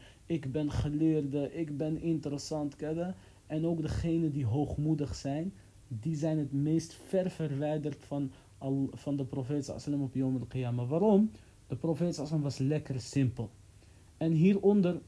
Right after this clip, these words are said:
vallen vandaag de dag de meeste asha'ira en de meeste zogenaamde fiqh-specialisten. Ze doen heel interessant met hun kennis. Jij zegt van,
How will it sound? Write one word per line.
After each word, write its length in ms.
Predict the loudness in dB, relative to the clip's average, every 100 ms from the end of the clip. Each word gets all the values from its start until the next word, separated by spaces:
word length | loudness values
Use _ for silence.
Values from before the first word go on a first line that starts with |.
| -18
vallen 400 | -4 0 0 -2
vandaag 460 | -2 0 0 0
de 160 | -4 -2
dag 340 | -2 -2 -6 -12 -20 -20 -8
de 80 | 0
meeste 640 | 2 4 2 0 -2 -6 -4
asha'ira 880 | -6 -4 -2 0 0 -2 -2 -6 -10 -20 -20 -18
en 180 | -4 0
de 80 | 2
meeste 460 | 2 4 2 -2 -2
zogenaamde 760 | 0 0 0 0 0 0 -2
fiqh-specialisten. 1700 | -6 -4 -4 -2 -2 -4 -20 -20 -20 -4 -4 0 2 2 0 -4 -16 -18 -20 -20 -20 -20
Ze 160 | -4
doen 180 | 2 6
heel 340 | 8 6 4
interessant 680 | 2 0 2 -2 0 -2 0
met 160 | -2 -2
hun 180 | -4
kennis. 480 | 0 0 2 -2 -8 -20 -20 -20 -20 -2
Jij 180 | 2 4
zegt 340 | 2 -2 -10 -8
van, 300 | -4 -4